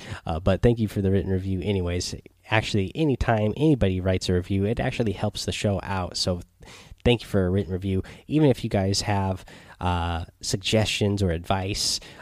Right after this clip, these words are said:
or things that you wanna hear, I'd love to get those reviews because I always wanna make the show better, and it only comes from you. Again, there, I've, I have taken advice from you guys in the past or added segments that you guys have wanted in the past. Uh, when I first,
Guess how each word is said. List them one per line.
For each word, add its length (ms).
or 200
things 420
that 120
you 100
wanna 200
hear, 300
I'd 120
love 300
to 80
get 220
those 220
reviews 340
because 340
I 160
always 380
wanna 160
make 200
the 60
show 240
better, 320
and 180
it 180
only 220
comes 180
from 140
you. 120
Again, 260
there, 180
I've, 240
I 100
have 280
taken 280
advice 340
from 160
you 60
guys 220
in 60
the 60
past 500
or 240
added 400
segments 440
that 120
you 100
guys 260
have 140
wanted 340
in 80
the 80
past. 480
Uh, 220
when 180
I 100
first, 560